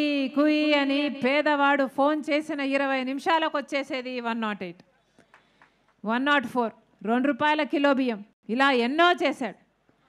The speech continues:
ఆ ఐదేళ్లలో కేంద్ర ప్రభుత్వము మొత్తం దేశం మీద అంతా కలిపి నలభై ఐదు లక్షల పక్కా ఇల్లులు కడితే,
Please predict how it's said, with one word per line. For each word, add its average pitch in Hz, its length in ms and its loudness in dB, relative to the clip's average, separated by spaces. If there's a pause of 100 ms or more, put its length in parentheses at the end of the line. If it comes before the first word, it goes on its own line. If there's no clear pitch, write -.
(100)
ఆ 220 120 0 (220)
ఐదేళ్లలో 302 720 2 (260)
కేంద్ర 294 300 -2 (100)
ప్రభుత్వము 262 540 0 (540)
మొత్తం 247 520 -2 (960)
దేశం 302 400 0
మీద 269 140 -2 (1000)
అంతా 277 360 -2 (100)
కలిపి 277 340 -2 (280)
నలభై 294 320 0 (100)
ఐదు 277 220 0
లక్షల 294 340 -4 (120)
పక్కా 254 220 -4 (100)
ఇల్లులు 254 300 -4
కడితే, 240 280 -4